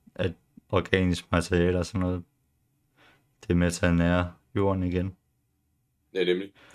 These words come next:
Speaker 1: Det er jo ligesom, for eksempel, fordi vi har jo det problem nu, at, øh,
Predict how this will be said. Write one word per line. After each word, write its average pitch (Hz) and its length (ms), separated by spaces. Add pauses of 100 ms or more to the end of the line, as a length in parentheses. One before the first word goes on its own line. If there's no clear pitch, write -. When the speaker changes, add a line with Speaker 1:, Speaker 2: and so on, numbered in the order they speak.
(300)
Speaker 1:
Det - 80
er 98 40
jo 90 60
ligesom, 95 460 (560)
for - 140
eksempel, 87 880 (560)
fordi 90 120
vi 87 180
har 92 200
jo 87 100
det 90 140
problem 104 300
nu, 90 240
at, 80 140
øh, 82 220